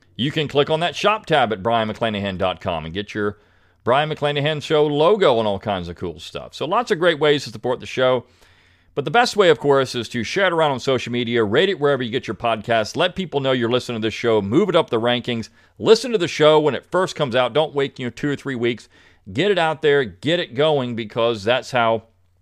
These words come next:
it moves up the charts and people see it because it's recommended. If you watch it on YouTube, watch it when it first comes out. If you listen to it on your favorite podcast website,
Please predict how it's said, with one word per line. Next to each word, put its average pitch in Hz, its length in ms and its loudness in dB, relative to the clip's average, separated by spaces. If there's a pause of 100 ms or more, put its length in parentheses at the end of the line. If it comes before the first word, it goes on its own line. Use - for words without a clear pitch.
(340)
it 120 160 -2
moves 107 300 0
up 113 160 2
the 98 80 -10
charts 117 420 0
and 90 140 -12
people 107 280 -8
see 220 340 -2
it 156 200 0 (320)
because 123 300 0
it's 131 160 -8
recommended. 101 720 0
If 73 80 -20
you 85 100 -12
watch 104 240 -2
it 113 80 -8
on 107 140 0
YouTube, 135 420 -2
watch 92 300 -6
it 113 60 -2
when 117 140 -4
it 110 120 -8
first 120 240 -2
comes 117 240 -4
out. 123 260 2 (400)
If 117 260 2
you 87 300 -2
listen 120 360 -2
to 131 200 0
it 131 60 2
on 123 240 2
your 113 120 -2
favorite 131 460 -4
podcast 131 600 -4
website, 127 580 0